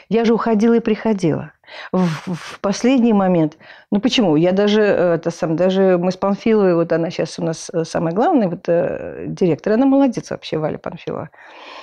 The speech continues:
Вот. И мы говорили с ней о,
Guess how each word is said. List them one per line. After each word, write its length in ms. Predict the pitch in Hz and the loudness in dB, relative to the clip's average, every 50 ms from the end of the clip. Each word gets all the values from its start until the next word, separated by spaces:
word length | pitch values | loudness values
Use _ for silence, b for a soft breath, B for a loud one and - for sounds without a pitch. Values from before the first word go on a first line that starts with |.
| B B B - | B B B -2
Вот. 520 | 202 202 202 196 190 175 170 156 160 - - | 0 2 2 4 4 2 2 0 -2 -6 -10
И 640 | - - 180 185 202 214 214 220 226 214 208 196 160 185 | -4 -2 0 2 4 4 4 4 4 4 2 2 2 2
мы 180 | 196 208 226 220 | 2 2 2 2
говорили 480 | 254 240 285 311 311 285 220 180 160 | 2 2 2 4 4 4 4 2 2
с 160 | 160 - - | 0 -2 -2
ней 260 | 170 160 151 135 117 113 | 0 0 2 2 0 -2
о, 120 | 165 | -4